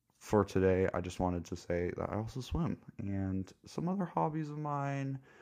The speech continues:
I really, really like to explore. I like to travel. I like to see new things and do new things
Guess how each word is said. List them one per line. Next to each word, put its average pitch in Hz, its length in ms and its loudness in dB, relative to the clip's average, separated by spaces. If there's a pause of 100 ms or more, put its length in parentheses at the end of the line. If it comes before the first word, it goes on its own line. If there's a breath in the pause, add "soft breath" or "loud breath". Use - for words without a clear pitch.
(260 loud breath)
I 123 60 0
really, 139 480 4
really 120 260 4
like 98 340 4
to - 100 -2
explore. 87 720 2
I - 20 -2
like 92 220 0
to - 80 -10
travel. 87 800 -4
I - 40 -4
like 92 200 -4
to - 80 -20
see - 160 -6
new 90 180 -2
things 90 680 -4
and 85 180 -6
do 92 160 -2
new 90 180 -2
things 87 640 -10